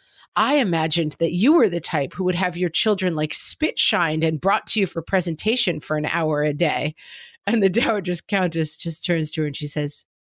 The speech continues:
"Yes, but it was an hour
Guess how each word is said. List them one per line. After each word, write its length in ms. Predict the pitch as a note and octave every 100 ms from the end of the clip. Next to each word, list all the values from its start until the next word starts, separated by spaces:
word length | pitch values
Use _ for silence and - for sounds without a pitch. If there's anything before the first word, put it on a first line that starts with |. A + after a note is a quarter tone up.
| _
"Yes, 580 | E3 D3+ C#3 - - - _ _ _ _ _ _
but 100 | -
it 120 | G#3+ G#3
was 140 | G3
an 120 | F#3+ -
hour 560 | D#3 D#3+ D#3+ D#3 D#3